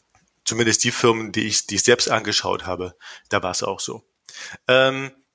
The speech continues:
ja, und ansonsten kann man hier sehr, sehr schön mal kurz sehen, was für, was für, ähm, Punkte aus so einem Assessments rausfallen. Also Build and Continuous Integration,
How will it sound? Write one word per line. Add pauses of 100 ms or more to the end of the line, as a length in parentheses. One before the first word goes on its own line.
(100)
ja,
und
ansonsten
kann
man
hier
sehr,
sehr
schön
mal
kurz
sehen,
was
für,
was
für,
ähm, (440)
Punkte
aus
so
einem
Assessments
rausfallen.
Also
Build
and
Continuous
Integration,